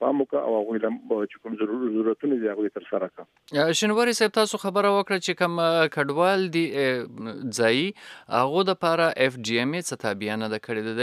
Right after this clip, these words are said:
Speaker 2: اف جی ام ای له چارواکو سره که تاسو خبره کړې، نو هغوی دریځ څه دی چې ولې دا تابعیه نه ده کړې او ولې همدغه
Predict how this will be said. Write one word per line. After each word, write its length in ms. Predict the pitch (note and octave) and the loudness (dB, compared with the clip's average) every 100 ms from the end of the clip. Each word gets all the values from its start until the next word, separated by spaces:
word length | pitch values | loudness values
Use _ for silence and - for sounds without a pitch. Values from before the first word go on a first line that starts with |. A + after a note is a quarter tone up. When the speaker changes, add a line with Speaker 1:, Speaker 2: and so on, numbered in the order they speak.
| C#3+ | -2
Speaker 2:
اف 60 | C#3+ | 0
جی 80 | G3 | 0
ام 100 | A#3 | 2
ای 60 | C4 | 0
له 100 | A#3+ | 0
چارواکو 380 | - G3+ G#3 - | 0 0 0 -2
سره 160 | F#3+ F3+ | -4 -4
که 100 | F3+ | -2
تاسو 180 | F3 - | -4 -4
خبره 220 | D#3+ F3 | -2 0
کړې، 220 | E3+ F3 F3 | 0 -2 -2
نو 60 | D#3+ C#3 | -2 0
هغوی 260 | C3 E3 E3 | 0 0 0
دریځ 240 | D3+ D3+ C3+ C3 - | 0 0 -2 -2 -2
څه 80 | E3 D3 | -2 0
دی 100 | A#2+ A2 | 0 -2
چې 100 | - F#2+ F#2 G#2 | -6 -6 -6 -4
ولې 200 | E3 G3+ D#3+ | -2 0 0
دا 40 | C3 | 0
تابعیه 260 | G#2+ G2+ G#2 | -2 -2 -4
نه 40 | G2 | -6
ده 100 | F#2+ | -8
کړې 180 | A#2+ C#3 C#3 | -6 -2 0
او 60 | B2 C#3+ | -2 -2
ولې 160 | F3 E3 | -4 -4
همدغه 320 | D3+ D3 D3+ | -4 -2 -2